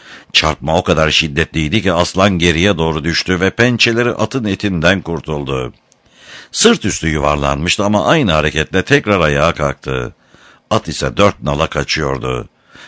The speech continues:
Bacağındaki ağır yaralardan kan fışkırıyordu. Aslan da peşinden gidecek gibi oldu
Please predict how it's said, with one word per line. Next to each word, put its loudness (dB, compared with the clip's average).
Bacağındaki 4
ağır 2
yaralardan 0
kan 0
fışkırıyordu. -4
Aslan 2
da 4
peşinden 0
gidecek 0
gibi -2
oldu 0